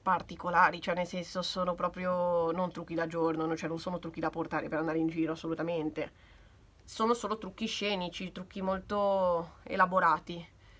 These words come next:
Sono stracuriosa perché raramente faccio queste cose, raramente le faccio anche su di me, cioè quindi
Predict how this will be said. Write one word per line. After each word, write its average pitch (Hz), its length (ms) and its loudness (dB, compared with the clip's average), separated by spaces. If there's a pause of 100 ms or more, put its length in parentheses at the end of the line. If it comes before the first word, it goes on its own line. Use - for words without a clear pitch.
(680)
Sono - 240 -6
stracuriosa 233 800 6
perché 196 500 4
raramente 208 500 6
faccio 190 220 -2
queste 196 240 -4
cose, 285 380 10
raramente 208 560 4
le 196 80 0
faccio 202 260 6
anche 185 180 0
su 196 100 -10
di 190 100 -6
me, 220 260 2
cioè 190 160 0
quindi 190 300 -4